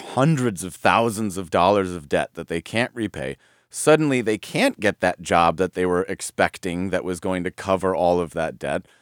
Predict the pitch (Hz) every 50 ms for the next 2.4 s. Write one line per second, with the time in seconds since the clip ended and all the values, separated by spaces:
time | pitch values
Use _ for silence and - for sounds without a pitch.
0 | _ _ - 110 117 123 123 127 131 - - 147 139 139 127 113 98 90 - 101
1 | 110 139 131 127 117 110 104 92 - - - 104 95 107 127 170 185 180 - -
2 | 76 73 73 - 71 76 87 -